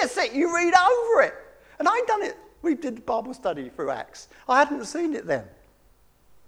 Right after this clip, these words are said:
And you start looking. Ah, nine,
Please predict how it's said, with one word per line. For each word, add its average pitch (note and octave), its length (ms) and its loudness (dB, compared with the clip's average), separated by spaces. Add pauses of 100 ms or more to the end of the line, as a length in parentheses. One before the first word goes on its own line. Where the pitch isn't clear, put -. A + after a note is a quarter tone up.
(560)
And E3+ 100 -8
you E3+ 60 -6
start G#3+ 300 -4
looking. A3 320 -6 (1120)
Ah, A2+ 300 -16 (300)
nine, G#3+ 460 2